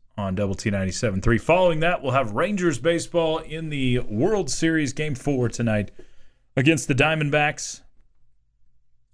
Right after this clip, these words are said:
So far, Hacks, I've known someone personally that's gone to every game so far. And I know someone else that's going to, uh,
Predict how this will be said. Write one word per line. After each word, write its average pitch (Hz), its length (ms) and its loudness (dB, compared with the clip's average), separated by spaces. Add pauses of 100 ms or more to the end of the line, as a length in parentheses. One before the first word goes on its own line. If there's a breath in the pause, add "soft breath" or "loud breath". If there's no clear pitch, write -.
(140)
So 226 320 2
far, 180 580 2 (720)
Hacks, 135 260 2
I've 110 140 2
known 147 480 0
someone 135 480 0
personally 117 500 0
that's 92 180 -6
gone 98 340 -2
to 90 380 -8
every 95 300 -6
game 82 400 -8 (1900)
so - 220 0
far. - 360 2 (460)
And 104 80 0
I 95 60 -2
know 95 160 0
someone 90 260 -6
else 87 200 -8
that's - 120 -12
going 85 340 -6
to, 80 440 -10
uh, 80 300 -10